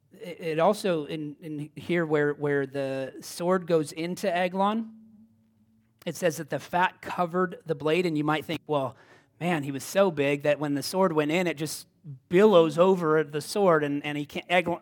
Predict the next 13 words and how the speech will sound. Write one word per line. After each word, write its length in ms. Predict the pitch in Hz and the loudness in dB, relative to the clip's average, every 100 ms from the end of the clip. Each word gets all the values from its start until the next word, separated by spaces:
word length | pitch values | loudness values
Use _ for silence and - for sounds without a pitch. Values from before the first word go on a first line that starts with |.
| - | -8
you 140 | 185 | -8
know, 100 | 143 - | -8 -6
Ehud 280 | 202 180 185 | -2 0 -2
can't 200 | - 180 | -4 -4
even 180 | 160 147 | -4 -6
pull 320 | - 196 175 | -4 -4 -2
it 100 | 143 | -4
out." 380 | 156 151 113 _ _ _ _ _ _ _ _ - | -4 -6 -10 _ _ _ _ _ _ _ _ -4
That's 240 | 175 - | -4 -2
not 300 | 196 185 175 | -2 -2 -2
what's 240 | 170 156 | -6 -6
happening 440 | - 233 226 131 117 | -8 -8 -8 -10 -10
here. 340 | 117 107 - | -12 -14 -16